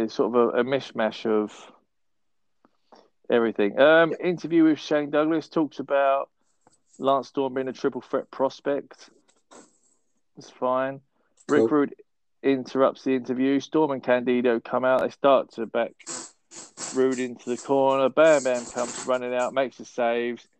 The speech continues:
Speaker 1: and sort of has a little brawl with Lance Storm.
Speaker 2: Yes.
Speaker 1: So, fair enough. We know that. We now got Rob Van Dam and Sabu versus Taz and Tommy Dreamer.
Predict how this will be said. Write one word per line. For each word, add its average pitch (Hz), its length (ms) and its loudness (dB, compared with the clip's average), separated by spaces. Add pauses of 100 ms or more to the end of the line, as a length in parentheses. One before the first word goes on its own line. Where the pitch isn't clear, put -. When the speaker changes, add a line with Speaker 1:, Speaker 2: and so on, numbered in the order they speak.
(220)
Speaker 1:
and 120 160 -8
sort - 180 -6
of 120 60 0
has 107 80 -8
a 113 60 -8
little 113 180 -4
brawl 113 380 -2
with 113 320 -2
Lance 110 320 0
Storm. 95 400 -4 (960)
Speaker 2:
Yes. - 400 -6 (1080)
Speaker 1:
So, 110 760 2 (1400)
fair 113 240 -2
enough. 131 220 -10 (200)
We 117 80 -16
know 113 260 -10
that. 123 260 -6
We 127 60 -12
now 135 180 4
got 131 280 2 (580)
Rob 139 160 2
Van 131 180 4
Dam 139 260 2
and 127 100 -10
Sabu 135 640 0
versus 127 600 -2
Taz 135 400 -4
and 120 380 -14
Tommy 127 520 -6
Dreamer. 135 800 -2